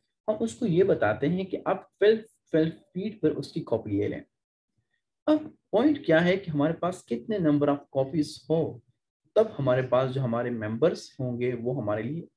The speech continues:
अ, जो material होगा वो सब पे assign हो जाएगा। तो इस case में हमारे पास already एक हो चुका है, तो दो और तीन, तो total हमारे पास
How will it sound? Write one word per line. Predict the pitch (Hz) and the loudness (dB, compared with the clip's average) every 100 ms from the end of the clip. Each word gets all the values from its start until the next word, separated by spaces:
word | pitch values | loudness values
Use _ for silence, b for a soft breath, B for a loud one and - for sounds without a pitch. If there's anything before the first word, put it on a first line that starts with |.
| - | -12
अ, | - - - - | -12 -12 -20 -8
जो | 135 | -4
material | 131 110 107 113 123 175 185 | -2 -4 -6 -6 -2 0 0
होगा | 143 127 | -2 -2
वो | 127 | -2
सब | 127 156 156 - | 0 -2 -2 -4
पे | - | -4
assign | 110 - 104 120 165 _ - | -6 -6 -4 -4 -8 _ -6
हो | 104 | -6
जाएगा। | 104 90 - - _ _ 151 _ _ _ _ _ _ _ _ - | -6 -10 -12 -18 _ _ -20 _ _ _ _ _ _ _ _ -4
तो | - | -2
इस | - - - | -2 -6 0
case | 151 185 - | 4 4 2
में | 202 202 - _ _ _ | -2 -4 -10 _ _ _
हमारे | 139 143 | 2 2
पास | 151 131 139 143 _ _ _ | 2 0 0 -2 _ _ _
already | 127 156 151 143 | 2 2 2 0
एक | 127 127 107 | -2 -4 -8
हो | 101 | -8
चुका | - 139 170 | -6 -2 -2
है, | 226 - _ _ _ _ - | -4 -10 _ _ _ _ -6
तो | 127 | -4
दो | 120 135 165 185 - | 2 4 4 0 -4
और | - 165 | -4 -4
तीन, | - 127 95 - _ | -6 -8 -8 -12 _
तो | 151 | -6
total | 139 214 302 | 2 2 2
हमारे | 214 180 160 | 0 2 2
पास | 160 156 170 180 - | 2 0 0 -2 -10